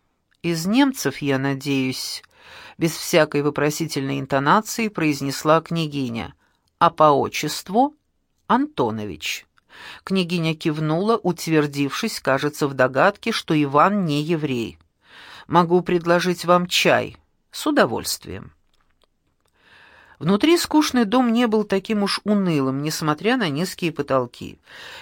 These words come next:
Весь первый этаж занимала огромная гостиная, стены которой были беспорядочно увешаны старыми гравюрами и фотографиями.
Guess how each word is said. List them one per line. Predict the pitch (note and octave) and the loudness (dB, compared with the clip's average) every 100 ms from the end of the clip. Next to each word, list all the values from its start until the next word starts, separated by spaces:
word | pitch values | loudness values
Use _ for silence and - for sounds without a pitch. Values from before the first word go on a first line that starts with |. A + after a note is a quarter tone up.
| G#3+ | 2
Весь | D#4 D4+ | 2 2
первый | - A#2+ B2+ C#3+ | 0 -2 0 -2
этаж | D#3 D4 B3+ | 2 2 4
занимала | F#3 D#3 G#3 C4 F#3+ | 0 0 0 4 4
огромная | D3+ A3+ A3+ G3+ | 4 2 2 2
гостиная, | E3+ F3 - - D3 A2 A2+ | 2 0 -2 -6 -6 -4 -8
стены | - - D3 B2+ | -8 -4 -4 -2
которой | C3 G#3+ G#3+ F#3 | -4 -2 -2 -2
были | D#3+ D3 | -2 -4
беспорядочно | D3 D3 - D#3+ F3 D3 - C#3 | -6 -8 -2 2 2 0 -4 -6
увешаны | C#3 G3 - D3+ C#3+ | -2 -2 -2 -6 -6
старыми | - D3+ D3 C3+ B2+ | -2 2 2 2 -4
гравюрами | C3 B2+ A#2 C3 A#3+ B3 A3+ | -4 -4 -4 -2 -2 0 -2
и | G3+ | -2
фотографиями. | F#3+ E3 C#3 A#2+ G#2 - - - - | -2 -2 -2 -4 -6 -10 -18 -18 -20